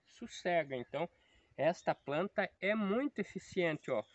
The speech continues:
Pra conhecer ela, identificar melhor, ela dá um cachinho assim, ó. É um cachinho de florzinha branca, é chamado de crista de galo, essa planta no nome comum que nós conhecemos aí.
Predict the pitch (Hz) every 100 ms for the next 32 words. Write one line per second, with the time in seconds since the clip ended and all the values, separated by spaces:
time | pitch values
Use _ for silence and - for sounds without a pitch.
0 | - - _ _ 147 - 165 170 - -
1 | 185 170 180 208 185 160 156 - - -
2 | 165 180 147 147 175 196 190 175 185 -
3 | 165 - - 196 185 - - 214 247 131
4 | - _ _ _ _ - - _ - _
5 | - 131 131 131 127 - - 170 190 143
6 | - 139 127 131 160 165 127 139 180 180
7 | - 117 110 - - - 127 131 151 165
8 | 160 160 _ - 208 - - 190 180 156
9 | 147 156 139 - 139 - 139 139 147 143
10 | 156 147 139 151 175 180 - - - -
11 | - 180 175 190 208 190 175 165 - 175
12 | 175 - 190 208 208 180 120